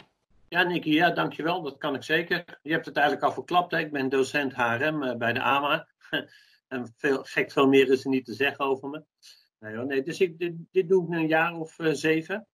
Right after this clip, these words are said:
Eh, en, eh, dus ik, ik zit helemaal in die H R-lijn. Heb ik ook een bepaalde verantwoordelijkheid in. En, eh, voordat ik, eh, zeg maar docent werd, eh, werkte ik als H R, eh, nou, iets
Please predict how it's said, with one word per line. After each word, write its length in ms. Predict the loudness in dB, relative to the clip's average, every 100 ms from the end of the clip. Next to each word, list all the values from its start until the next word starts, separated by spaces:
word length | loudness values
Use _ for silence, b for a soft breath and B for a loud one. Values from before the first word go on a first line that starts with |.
| _
Eh, 400 | -14 -10 -8 -6
en, 320 | -2 -2 -2 -4
eh, 200 | -4 -6
dus 200 | -10 -14
ik, 100 | -12
ik 200 | -12 -8
zit 160 | -6 0
helemaal 220 | 0 0
in 100 | -4
die 140 | -4
H 240 | -2 -2 2
R-lijn. 380 | 2 2 0 _ _ _ _
Heb 140 | -16 -10
ik 100 | -8
ook 180 | -8
een 60 | -10
bepaalde 440 | -10 -4 -2 -2
verantwoordelijkheid 920 | -6 -10 -6 0 0 0 -4 -6 -6
in. 240 | -8 -8 -8
En, 200 | -14 -18
eh, 120 | -20
voordat 400 | 0 2 4 0
ik, 100 | -4 -6
eh, 140 | -4
zeg 260 | -4 -6 -10
maar 120 | -10
docent 440 | -6 -4 -4 -6
werd, 180 | -8 -12 _
eh, 100 | -20 -20 _ _ _ _
werkte 400 | -8 -6 -8 -8
ik 200 | -6 -6
als 120 | -10
H 60 | -12
R, 440 | -14 -12 -10 -10 _
eh, 300 | -10 -8 -8 -12 -18 -16
nou, 200 | -12
iets 140 | -12